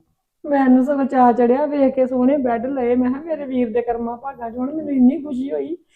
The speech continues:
ਇੱਥੇ ਆਣ ਕਹਿੰਦੀ, "ਕੀ ਗੱਲਾਂ ਕਰਦੀ?" ਮੈਂ ਕਿਹਾ, "ਮੈਂ ਤਾਂ ਇਹੋ ਕੀਤੀਆਂ," ਤੇ ਮੁੜ ਕੇ ਆਹ ਸੂਟ ਦੀ ਗੱਲ ਲੈ ਤੁਰ ਪਈ, ਮੁੰਡੇ ਦੀ ਗੱਲ ਲੈ ਤੁਰੀ, ਤੇ ਮੁੜ ਕੇ ਕਹਿੰਦੀ, "ਆ ਜਾ, ਉੱਥੇ ਬਾਹਰ ਗੱਲਾਂ ਕਰੋ।"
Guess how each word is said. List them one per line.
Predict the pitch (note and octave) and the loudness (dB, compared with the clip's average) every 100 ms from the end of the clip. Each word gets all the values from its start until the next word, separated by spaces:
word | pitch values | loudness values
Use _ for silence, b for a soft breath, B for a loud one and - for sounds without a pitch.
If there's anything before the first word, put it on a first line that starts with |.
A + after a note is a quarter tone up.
| _ _ - | _ _ -6
ਇੱਥੇ | B3+ D4 | -2 2
ਆਣ | D4 C#4 | 2 2
ਕਹਿੰਦੀ, | C4 C4 | -2 -2
"ਕੀ | D#4+ D4+ | -2 -2
ਗੱਲਾਂ | C4 B3 B3 | -2 -2 -4
ਕਰਦੀ?" | B3+ A3 C4+ | -4 -4 -2
ਮੈਂ | C4+ | -2
ਕਿਹਾ, | C4+ | -2
"ਮੈਂ | E4 E4 | -2 -2
ਤਾਂ | D4 | -2
ਇਹੋ | C4 C#4+ | -2 -2
ਕੀਤੀਆਂ," | C#4+ B3 B3 C4 C#4+ | -4 -4 -4 -4 -4
ਤੇ | C#4 | -2
ਮੁੜ | C4+ C4+ | 0 0
ਕੇ | C4+ | 0
ਆਹ | C4 | -2
ਸੂਟ | C4+ C4+ A#3 | -2 -2 -2
ਦੀ | A3 A#3+ | -2 0
ਗੱਲ | A#3+ A#3+ | 2 4
ਲੈ | B3 A#3+ | 2 2
ਤੁਰ | B3+ A#3+ | -2 -4
ਪਈ, | C4+ | -4
ਮੁੰਡੇ | C4+ B3 A#3+ | -2 -2 -2
ਦੀ | A3 | -4
ਗੱਲ | A#3 A#3+ A#3 | -6 -6 -6
ਲੈ | A#3 | -6
ਤੁਰੀ, | A3+ A#3 C#4 | -8 -10 -10
ਤੇ | - _ _ B3 | -14 _ _ 0
ਮੁੜ | B3+ | 0
ਕੇ | B3+ | 0
ਕਹਿੰਦੀ, | C4+ D4+ | -2 0
"ਆ | D#4+ C4 | 0 0
ਜਾ, | C#4 | -2
ਉੱਥੇ | C#4+ C#4+ | -2 0
ਬਾਹਰ | B3 A3 A3+ | 0 0 -2
ਗੱਲਾਂ | B3+ A#3 G#3 | -4 -6 -8
ਕਰੋ।" | G#3 A#3 | -8 -10